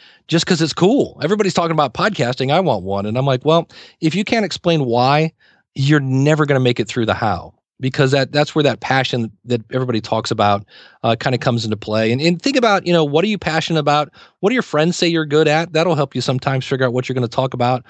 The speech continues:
What do you hate to talk about? Let's, let's get that off the list. And there are all sorts of little things you can go through to kinda help you define your topic. Then it's just a matter of getting a microphone, and you have to figure out at that point, is it gonna be me solo? Is it gonna be,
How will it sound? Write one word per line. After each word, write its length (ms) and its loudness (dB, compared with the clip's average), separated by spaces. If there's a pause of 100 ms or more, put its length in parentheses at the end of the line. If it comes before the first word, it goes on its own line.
(180)
What 120 2
do 40 2
you 240 0
hate 280 0
to 60 2
talk 280 0
about? 420 0
Let's, 240 -8
let's 140 0
get 140 -2
that 160 2
off 180 0
the 100 -2
list. 380 -2 (420)
And 100 2
there 100 4
are 20 4
all 80 2
sorts 240 0
of 80 2
little 160 2
things 260 0
you 60 -4
can 100 -2
go 220 2
through 220 -4
to 80 -2
kinda 260 -2
help 240 -4
you 240 -2 (180)
define 400 0
your 80 0
topic. 480 -2 (380)
Then 560 0
it's 120 -2
just 160 0
a 40 2
matter 280 2
of 60 -2
getting 220 0
a 40 0
microphone, 680 0
and 140 0 (280)
you 80 2
have 60 -2
to 100 0
figure 340 2
out 180 4
at 100 -2
that 180 0
point, 260 -4
is 240 -4
it 60 0
gonna 160 2
be 180 -2
me 200 0
solo? 520 2
Is 140 -6
it 60 -4
gonna 180 -2
be, 320 -2